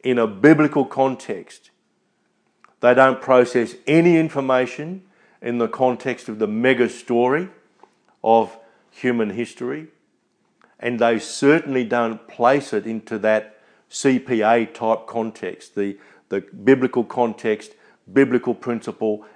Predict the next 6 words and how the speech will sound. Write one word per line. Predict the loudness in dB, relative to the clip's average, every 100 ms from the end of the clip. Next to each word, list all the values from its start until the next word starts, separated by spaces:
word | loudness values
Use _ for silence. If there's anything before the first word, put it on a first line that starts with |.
| -8
and | -4
application | -4 -6 -10 -4 -4 -4 -10
of | -12 -10
principle. | -14 -14 -16 -18 -18 -18 _ _ _ _ _ _ _ _ _ _ _ _ _ _ _ _ _ _
And | 4 4 4 6
this | 8 8 6 -12